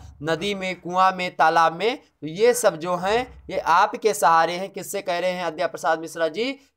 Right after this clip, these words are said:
ये बादल से कह रहे हैं कि "हे बादल, नदी, कुआं, तालाब ये आपके ही सहारे बैठे हुए हैं। जब आपकी, आप जल वृष्टि करेंगे, जल वर्षा करेंगे, तभी इसमें क्या होगा,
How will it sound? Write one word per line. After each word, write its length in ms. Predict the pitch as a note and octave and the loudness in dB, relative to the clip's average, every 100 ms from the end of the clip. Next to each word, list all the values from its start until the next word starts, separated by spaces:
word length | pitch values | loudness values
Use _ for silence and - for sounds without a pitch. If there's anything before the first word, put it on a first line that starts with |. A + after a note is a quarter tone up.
| E3+ | -6
ये 100 | G3 | 0
बादल 400 | E3 E3+ F3 A#3 | 4 4 4 0
से 160 | A#3 | 0
कह 160 | G#3+ F3+ | -2 -2
रहे 140 | F3 | -4
हैं 160 | F3+ G3 | -4 -6
कि 160 | F#3+ E3+ | -8 -6
"हे 140 | E3 | -2
बादल, 500 | D#3 D#3 D3 C#3 C4+ - _ - | 4 4 4 2 2 -6 _ -8
नदी, 340 | D3+ D3 F#3+ G3 | -4 -4 -4 -8
कुआं, 360 | D#3 E3+ F#3 | -8 0 0
तालाब 460 | F#3 E3 D#3+ E3+ E3+ | 2 2 4 2 2
ये 140 | F3 | 0
आपके 360 | D3+ D3 D3 F#3 | 2 2 0 -12
ही 160 | F3+ F#3+ | -12 -8
सहारे 400 | - E3 E3+ F3 | -2 2 2 0
बैठे 300 | D#3+ E3+ F3+ | -4 -4 -6
हुए 220 | F3 F3+ F3 | -8 -8 -6
हैं। 340 | F#3 A#3 C4+ _ _ _ | -2 -2 -4 _ _ _
जब 180 | D3+ D#3 | -2 4
आपकी, 840 | C#3+ F#3+ G#3+ G#3+ G#3+ F#3+ D#3+ C3+ | 6 4 2 -6 -6 -6 -8 -2
आप 260 | C3+ E3 D#3+ | 2 2 2
जल 160 | E3 E3+ | -6 -4
वृष्टि 340 | D#3+ D3+ F#3+ | -6 -8 -10
करेंगे, 640 | F3 D3+ E3+ F3 F#3 G#3 G#3 _ | -4 -4 -4 -6 -6 -6 -8 _
जल 220 | A2+ F#3 G#3+ | -2 2 4
वर्षा 380 | F#3 D#3+ F3+ | 2 2 0
करेंगे, 560 | D3+ D3+ D#3+ F#3 G3 A#3+ - _ - | 0 0 -2 -2 0 0 0 _ 0
तभी 220 | F#3 F#3+ | 0 0
इसमें 360 | F3+ D3 E3 D3 | -8 -8 -8 -2
क्या 120 | D#3+ | 2
होगा, 360 | D#3 D#3+ D#3+ | 2 2 4